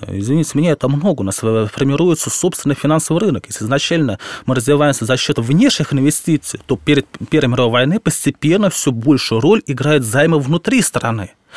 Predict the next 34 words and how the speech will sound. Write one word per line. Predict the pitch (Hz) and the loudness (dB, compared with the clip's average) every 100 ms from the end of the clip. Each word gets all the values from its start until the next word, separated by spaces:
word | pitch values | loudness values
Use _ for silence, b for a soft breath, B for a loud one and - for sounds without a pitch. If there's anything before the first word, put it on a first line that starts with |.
| B | B
Это | - | -6
тоже | - 240 285 - | 0 2 2 2
важно. | 131 165 135 - _ B B B B | 2 2 2 -4 _ B B B B
Но | 147 190 | 0 0
при | - | 2
этом | 151 160 | 0 2
новые | 151 156 151 156 | 0 2 0 0
элиты. | 180 170 127 - 104 B B | 0 0 -2 -8 -16 B B
Элиты, | 123 135 202 160 | 0 2 0 0
которые | 117 - 156 151 | -2 0 2 2
говорят | 131 156 147 | 0 -2 0
о | 123 | -2
том, | - 160 | 0 -2
что, | - 95 - B - | -4 -12 -14 B -4
ребята, | 143 147 - | 0 0 -2
вот | 110 | -8
именно | - 156 117 | -2 0 2
на | 113 | 2
наших | 147 139 110 | 0 0 -2
заводах | 101 135 277 359 - - | -2 0 2 0 -2 -4
примерно | 139 131 95 101 - | -2 -2 -4 -12 -4
производится | 131 120 240 226 - | -2 0 0 0 -2
основной | 120 - 131 175 | -4 -2 0 2
вот | 220 - | 2 0
этот | - 131 | -2 -2
промышленный | - 131 185 - 123 110 | -2 0 0 -2 -6 -2
рост | 147 208 - | 0 0 -2
России, | 110 98 - 175 202 | -4 -4 -4 -2 0
ее | 113 98 | 0 -2
мощи, | 92 139 180 - - 101 | 0 2 2 0 -2 -4
экономическое | 104 110 135 127 - | -2 0 0 -2 -4
развитие | 107 107 202 - | -2 0 0 0
и | 151 | 0
прочее. | 180 151 - | 0 0 -2